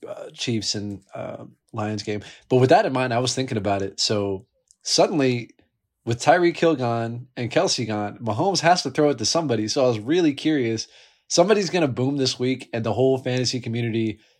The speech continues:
it's gonna be, it's gonna be Rashee Rice, or it's gonna be, uh, Sky Moore, which Castro would love, I'm sure. Or it could be, <laughs> it could be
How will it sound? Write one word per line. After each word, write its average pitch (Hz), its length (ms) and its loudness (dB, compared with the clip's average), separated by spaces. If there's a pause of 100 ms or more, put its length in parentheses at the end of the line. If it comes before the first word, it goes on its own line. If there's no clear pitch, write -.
(140)
it's 135 160 0
gonna 156 160 4
be, 143 260 6
it's 139 100 -8
gonna 139 140 0
be 156 80 8
Rashee 143 420 4
Rice, 127 400 4
or 113 200 -2
it's 110 120 -4
gonna 127 220 -4
be, 123 640 -4
uh, 117 420 -2 (260)
Sky 135 360 4
Moore, 131 400 2
which 123 320 -4
Castro 120 340 2
would 113 160 -2
love, 117 240 2
I'm 113 80 -6
sure. 120 400 -6 (320)
Or 123 220 4
it 139 80 0
could 156 160 0
be, 165 400 6
<laughs> - 80 -20
it 131 180 -4
could 156 200 4
be 165 100 2